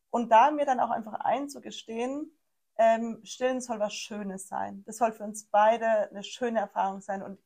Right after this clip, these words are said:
jetzt bin ich an dem Punkt, ich sehe es grad nicht, also ich, mir fehlt jetzt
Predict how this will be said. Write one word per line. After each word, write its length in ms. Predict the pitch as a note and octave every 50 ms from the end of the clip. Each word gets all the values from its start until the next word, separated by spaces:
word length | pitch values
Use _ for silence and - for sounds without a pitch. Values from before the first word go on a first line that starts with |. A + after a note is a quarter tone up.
| _
jetzt 320 | - A#3+ A3 A3 - - -
bin 140 | A#3+ A#3+
ich 120 | B3+ A#3 A#3+
an 80 | A3+ A3
dem 120 | G#3+ G#3
Punkt, 420 | A3 - B3+ B3 C4 C4 C4+ C4 _ _ _ _ _ _ _ _ _ _ _ _ _ _ _ _ _ _
ich 160 | - G3 -
sehe 220 | - - B3+ B3 C4+
es 140 | C#4 C4+ -
grad 180 | B3 - -
nicht, 340 | A3 A3 B3 B3 - _ -
also 180 | G#3+ A3 A3 A3+
ich, 240 | - - - - -
mir 160 | A3 A#3 A3+
fehlt 260 | A3+ - C4+ B3 B3
jetzt 300 | A#3+ A#3+ A#3+ - - _